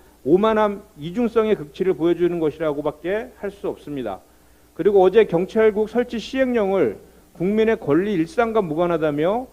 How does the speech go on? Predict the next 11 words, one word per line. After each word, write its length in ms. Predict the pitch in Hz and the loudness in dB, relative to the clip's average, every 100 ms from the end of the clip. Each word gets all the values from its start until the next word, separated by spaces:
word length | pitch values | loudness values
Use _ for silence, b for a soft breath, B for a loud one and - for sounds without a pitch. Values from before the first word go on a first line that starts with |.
| b b b | b b b
입법 420 | 156 180 226 214 | -10 0 0 2
예고 180 | 208 208 | 2 2
사 200 | - 226 | 0 -4
일 140 | 233 | -2
만에 440 | 214 190 165 113 90 | -2 0 -2 -4 -8
졸속으로 600 | - 151 180 247 220 226 220 | -4 -2 0 -2 0 0 0
국무회의에서 560 | 147 170 185 180 175 | -2 -2 0 0 -2
통과시키며 800 | 202 190 180 - - 147 190 247 - b b - | -6 -6 -6 -8 -8 -4 -4 -6 -14 b b -8
국민은 420 | 170 208 233 220 | -4 0 0 -2
안중에도 520 | 131 165 226 220 180 | -4 -6 -2 -2 -2
없이 500 | 135 - 160 120 | -4 -6 -6 -6